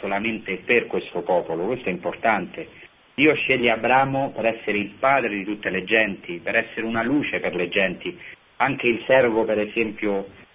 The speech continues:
del Signore in Isaia, eh, viene chiamato la luce delle genti, e quindi, eh, c'è questa stessa ottica. Dio ha scelto una donna, Maria, eh, una donna ebrea in un villaggio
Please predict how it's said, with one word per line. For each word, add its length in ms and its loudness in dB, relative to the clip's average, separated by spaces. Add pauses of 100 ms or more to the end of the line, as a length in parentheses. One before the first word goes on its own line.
(140)
del 260 0
Signore 480 2
in 220 -2
Isaia, 640 0 (400)
eh, 120 0
viene 220 0
chiamato 480 0
la 100 0
luce 380 0
delle 300 -4
genti, 500 -2
e 140 -6
quindi, 500 -2
eh, 140 -8
c'è 120 -2
questa 340 -2
stessa 340 0
ottica. 420 2
Dio 240 8
ha 60 8
scelto 640 0 (600)
una 140 4
donna, 540 4 (120)
Maria, 540 2 (600)
eh, 180 0
una 240 2
donna 300 6
ebrea 580 2 (120)
in 120 -2
un 140 -2
villaggio 760 2